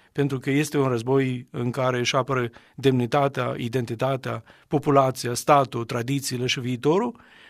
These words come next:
va primi cu siguranță o invitație în, uh, Alianța Nord-Atlantică, fără, uh, condiționările anterioare. Pentru că toată lumea s-a convins că poporul ucrainean este rezilient, că știe ce vrea,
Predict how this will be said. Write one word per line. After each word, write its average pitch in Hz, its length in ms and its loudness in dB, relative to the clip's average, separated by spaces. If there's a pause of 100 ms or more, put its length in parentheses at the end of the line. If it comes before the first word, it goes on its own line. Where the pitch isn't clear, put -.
va 185 300 8
primi 190 460 4
cu 196 120 -4
siguranță 160 640 2 (440)
o 160 440 4
invitație 147 640 2
în, 131 160 2
uh, 131 720 -2
Alianța 131 360 -2
Nord-Atlantică, 131 1040 -2 (240)
fără, 180 680 2
uh, 147 240 4
condiționările 147 1040 2 (260)
anterioare. 131 640 4
Pentru 139 220 -4
că 151 80 -2
toată 175 200 2
lumea 175 200 2
s-a 156 100 -4
convins 160 500 0 (340)
că 156 320 4 (360)
poporul 160 460 4
ucrainean 143 380 2
este 139 240 2
rezilient, 131 760 2
că 143 200 2
știe 156 300 2
ce 139 140 0
vrea, 151 360 2